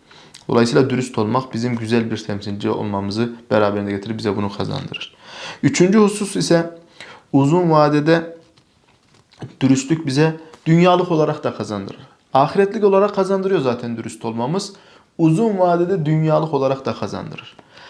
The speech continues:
Şu anda eminlik olmayınca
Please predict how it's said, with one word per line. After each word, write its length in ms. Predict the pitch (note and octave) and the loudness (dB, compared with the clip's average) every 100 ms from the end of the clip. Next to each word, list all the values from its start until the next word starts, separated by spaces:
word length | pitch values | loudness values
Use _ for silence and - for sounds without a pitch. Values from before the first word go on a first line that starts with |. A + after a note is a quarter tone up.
| - | -20
Şu 200 | - - | -6 2
anda 440 | F3 B2 B2+ D3+ - - _ _ _ _ _ C#3+ | 2 4 2 0 -2 -20 _ _ _ _ _ 2
eminlik 680 | D3 E3 E3 E3+ D#3+ - - _ - | 4 4 2 0 -2 -8 -20 _ -2
olmayınca 840 | D#3+ G3 C#3 D#3 E3+ B2+ A2 - | 0 0 -2 -2 0 0 0 -6